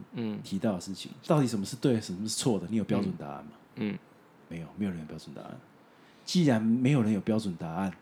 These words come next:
Speaker 1: 嗯。
Speaker 2: 就不应该把标准答案请政府给我们。
Speaker 1: 嗯。
Speaker 2: 对，这就是，
Speaker 1: OK。
Speaker 2: 呃，我综合
Speaker 1: 嗯。
Speaker 2: 台湾现状啊，我就讲台湾而已。
Speaker 1: 嗯。
Speaker 2: 对。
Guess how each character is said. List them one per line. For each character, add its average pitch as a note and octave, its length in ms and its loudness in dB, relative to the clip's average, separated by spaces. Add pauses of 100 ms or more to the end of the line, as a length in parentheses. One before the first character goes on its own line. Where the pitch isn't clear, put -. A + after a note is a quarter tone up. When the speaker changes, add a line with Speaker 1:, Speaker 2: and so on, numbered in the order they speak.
(300)
Speaker 1:
嗯。 G#2+ 240 -6 (180)
Speaker 2:
就 D3+ 140 6
不 C#3 220 4
应 C3+ 100 2
该 C3 160 6
把 G#2+ 180 0 (380)
标 A#2+ 160 6
准 G#2 220 0
答 F#2 80 -4
案 G#2+ 260 2
请 F2+ 420 -2
政 A#2 240 4
府 F#2 200 -10 (640)
给 E2 160 -6
我 E2 40 -8
们。 - 100 -16 (560)
Speaker 1:
嗯。 F#2+ 380 -4
Speaker 2:
对， F#2 140 0 (300)
这 B2+ 100 4
就 C3+ 100 6
是， C#3 140 6
Speaker 1:
OK。 G2+ 320 2 (440)
Speaker 2:
呃， A2 460 4 (140)
我 A#2+ 160 2
综 D3+ 260 6
合 A#2 460 4 (280)
Speaker 1:
嗯。 G2+ 360 0 (360)
Speaker 2:
台 C3 200 6
湾 D3+ 200 8
现 C#3+ 220 6
状 B2 180 6
啊， G2 60 0
我 A#2 100 4
就 C3+ 140 6
讲 C3+ 180 4
台 G2 160 -2
湾 G2+ 160 0
而 G#2+ 60 -2
已。 G2+ 60 -4
Speaker 1:
嗯。 F#2 420 0
Speaker 2:
对。 E2 180 -6